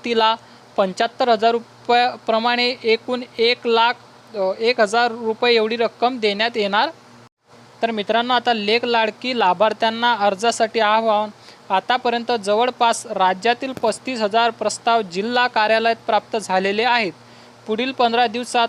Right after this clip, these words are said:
तालुकानिहाय व जिल्हानिहाय कॅम्प आयोजित करून पात्र लाभार्थ्यांना जवळील बालविकास प्रकल्प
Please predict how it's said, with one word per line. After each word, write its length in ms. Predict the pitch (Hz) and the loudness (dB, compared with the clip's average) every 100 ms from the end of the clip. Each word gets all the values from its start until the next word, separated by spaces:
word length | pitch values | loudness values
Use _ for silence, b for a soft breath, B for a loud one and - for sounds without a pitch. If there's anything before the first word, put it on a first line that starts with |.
| - | 0
तालुकानिहाय 880 | 196 190 226 - 262 247 233 226 240 | 0 0 -2 -2 -2 -2 -2 0 2
व 240 | 233 233 240 | 2 2 0
जिल्हानिहाय 880 | 185 196 202 220 226 220 220 226 226 - | -4 -6 0 0 0 -2 0 0 0 -2
कॅम्प 260 | 254 254 262 | -2 -2 -4
आयोजित 380 | 202 214 208 233 - | -2 0 -2 -8 -4
करून 260 | 233 233 226 B B B - | -2 -2 -6 B B B -2
पात्र 320 | 202 208 240 | 0 0 -2
लाभार्थ्यांना 840 | 254 226 220 226 226 233 226 233 233 | 0 0 2 0 0 -2 0 2 0
जवळील 500 | 185 226 240 233 233 | 0 0 0 -2 -6
बालविकास 760 | 180 202 240 233 233 233 233 | 0 2 2 -2 -2 -2 -2
प्रकल्प 520 | - 208 - 247 240 | -4 -6 -2 -2 0